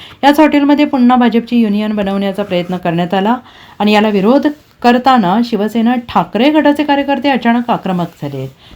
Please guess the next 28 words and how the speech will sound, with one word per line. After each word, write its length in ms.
त्यामुळे 200
मोठा 300
राडा 240
झाला. 300
सध्या 240
हॉटेलच्या 380
परिसरामध्ये 640
पोलिसांचा 600
मोठा 320
फौजफाटा 440
तैनात 320
करण्यात 280
आलेला 280
आहे. 260
तसेच 300
शिवसेना 420
ठाकरे 380
गटाकडून 440
हॉटेलबाहेर 560
घोषणाबाजी 500
क-, 80
देखील 360
करण्यात 360
आली 180
आहे, 260
असं 200
समोर 300
येतंय. 300